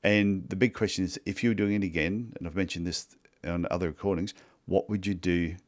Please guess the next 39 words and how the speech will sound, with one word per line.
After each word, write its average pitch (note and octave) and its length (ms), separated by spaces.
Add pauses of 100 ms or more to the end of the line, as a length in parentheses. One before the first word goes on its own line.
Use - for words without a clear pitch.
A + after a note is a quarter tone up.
(140)
differently? - 500 (460)
And F#2+ 140
this A#2+ 140
is G#2+ 120
about, G2 400 (680)
this G2+ 200
is F#2+ 200
the F#2+ 100
real F2+ 320
self-reflective, - 880 (220)
reflective E2 520
part, C2 260 (600)
is E2 320 (100)
if G#2 180
you A#2 120
were C#3+ 80
running G#2+ 380
that E2+ 160
same, A#2+ 400 (180)
same B2 300
campaign A2 500
again F#2 480 (280)
with - 160
what - 160
you G2+ 100
know F#2+ 140
right F2 360
now, F#2 400 (400)
what - 220
would F2 120
you F#2 60
do F2 140
different? - 340
And F2+ 180
noting A#2 360
that G#2 220
down F2+ 460
and E2+ 200
why. E2+ 460